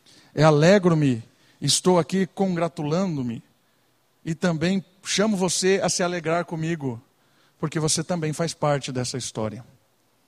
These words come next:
Eu quero terminar hoje com uma pergunta. Onde você está iluminando? Onde você está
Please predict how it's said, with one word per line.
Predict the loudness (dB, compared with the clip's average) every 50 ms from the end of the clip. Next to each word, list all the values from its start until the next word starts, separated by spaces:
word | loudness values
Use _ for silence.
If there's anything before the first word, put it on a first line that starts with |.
| _ _ _ _ _ _ _ _ _ _ _ -8
Eu | -6 -2
quero | 0 0 0 0
terminar | 0 -4 -4 -2 -2 -2 0 2
hoje | 4 4 4 4 2 -2 -6 -10 -12 -14 -16 -18 -18 -20 -20 -20 _ _ _ _ _ _ _ _ _ _ _ _ _ _ _ _
com | -4 -2
uma | 0 0 0
pergunta. | 0 -2 -2 0 -2 -2 -4 -4 -6 -8 -10 -12 _ _ -20 -20 -20 -20 -20 -20 -20 -20 _ _ _ _ _ _ _ _ _ _ _ _ _ _ _ _ _ _ _ _ _ _ _ _ _ _ _ _ _ _ _ _ _ _ _ _ _ _ _ _ _ _ _ _ _ _ _ _ _ _ _ _
Onde | -2 0 0 0 -2 -4
você | -6 -6 -6 -4 -4 -6
está | -6 -6 -6 -4 -2 -2 -2 -2 -4 -8 -14 -20 _ _ _ _ _ _ _ _ _ _ _ _ _ _
iluminando? | -6 -4 -2 -2 0 0 -2 -2 -2 -4 -4 -6 -8 -12 -14 -18 -20 -20 -20 -20 _ _ _ _ _ _ _ _ _ _ _ _ _ _ _ _ _ _ _ _ _ _ _ _ _ _ _ _ _ _ _ _ _ _ _ _ _ _ _ _ _ _ _ _
Onde | 0 0 0 0
você | -2 -4 -4 -2 -4
está | -4 -4 0 2 2 2 2 0 -2 -6